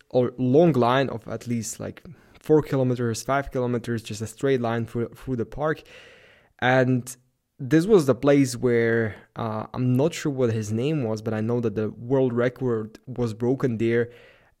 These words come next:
I guess in two thousand nineteen, for running the fastest marathon ever, um, which was sub two hours.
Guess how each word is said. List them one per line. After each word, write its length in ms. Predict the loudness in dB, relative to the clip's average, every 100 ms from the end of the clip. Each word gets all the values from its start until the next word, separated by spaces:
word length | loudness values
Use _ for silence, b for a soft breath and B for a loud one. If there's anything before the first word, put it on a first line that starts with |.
| _
I 60 | -6
guess 160 | -2
in 140 | -2 -2
two 160 | -4
thousand 320 | 0 2 2 2
nineteen, 680 | 0 -2 -2 -2 -2 -4 -8 _
for 400 | _ 2 4 4
running 320 | 2 2 -2
the 100 | -4
fastest 540 | -4 -2 -2 -2 -2
marathon 380 | -2 -2 -4 -6
ever, 340 | -4 0 0 -2 B B B B B -6
um, 220 | -4 0
which 260 | -2 -2 -2
was 200 | -2 -2
sub 420 | -8 -2 -2 -2
two 140 | -2
hours. 440 | 0 0 -2 -14